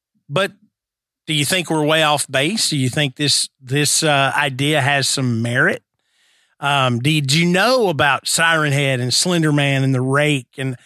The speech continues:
and, and all these other things that we've talked about tonight? And, you know, maybe you have a better understanding of what a tulpa would be, or maybe it sparked your interest to go research it further.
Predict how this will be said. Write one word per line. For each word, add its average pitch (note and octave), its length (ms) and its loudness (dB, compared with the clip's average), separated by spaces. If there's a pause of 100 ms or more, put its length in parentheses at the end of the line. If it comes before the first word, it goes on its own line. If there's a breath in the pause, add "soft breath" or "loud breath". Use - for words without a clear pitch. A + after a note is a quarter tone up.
(380 soft breath)
and, D#3+ 200 -8
and E3+ 200 -4
all F3+ 260 2
these F3+ 260 2
other E3+ 240 2
things D#3 360 0
that D#3 140 -2
we've D3+ 200 -2
talked D#3+ 300 -2
about D3 240 -2
tonight? D3+ 480 0
And, D3+ 140 -2
you C#3+ 80 0
know, C#3+ 260 -2 (340)
maybe F3+ 300 -2
you G3+ 140 2
have F3 180 0
a D#3 80 0
better D#3 340 2
understanding D#3 600 0
of C3 100 -2
what C#3 140 0
a C3+ 60 -4
tulpa E3+ 460 -2
would A#2 220 -2
be, G2+ 200 -12
or D#3 100 -2
maybe F#3+ 340 0
it G3 80 -2
sparked - 560 -2
your G3 120 0
interest G#3 540 -2 (440 soft breath)
to A3 100 -2
go A3 180 2
research G3 680 2
it D#3 140 -2
further. G3 600 0